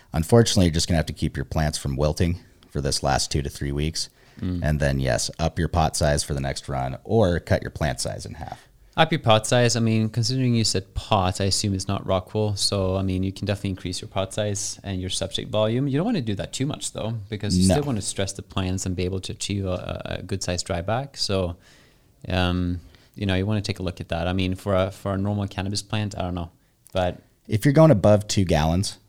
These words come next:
Speaker 1: that's going out of easily steerable.
Speaker 2: I was about to say, like, two gallons is probably the max you wanna go. If you're using rock wool, I mean, you can definitely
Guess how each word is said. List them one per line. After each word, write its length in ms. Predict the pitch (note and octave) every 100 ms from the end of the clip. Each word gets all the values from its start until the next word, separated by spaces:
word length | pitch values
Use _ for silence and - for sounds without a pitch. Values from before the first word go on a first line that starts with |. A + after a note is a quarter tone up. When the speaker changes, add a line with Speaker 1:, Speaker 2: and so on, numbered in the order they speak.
| -
Speaker 1:
that's 180 | F2 -
going 280 | F2 D#2 C#2+
out 140 | C#2+
of 200 | C#2 -
easily 300 | D#2 D2+ C2+
steerable. 380 | - C2+ B1+ -
Speaker 2:
I 80 | A#2
was 120 | A2+
about 220 | G#2+ G2+
to 60 | -
say, 240 | - G2
like, 140 | F#2+ -
two 160 | A#2
gallons 360 | G2+ F#2 F#2+ F#2
is 60 | -
probably 180 | F#2+ F2+
the 60 |
max 220 | F2+ F2+ -
you 40 |
wanna 140 | F#2
go. 460 | F2 A2+ G#2+ F2+ G2+ - - - -
If 140 | - A#2
you're 100 | B2
using 300 | A#2+ A2+ G#2
rock 380 | G#2+ E3+ - -
wool, 240 | F#2 F#2+
I 60 | G2
mean, 260 | G2 F#2+
you 100 | F#2
can 160 | F#2 G#2
definitely 280 | G#2 -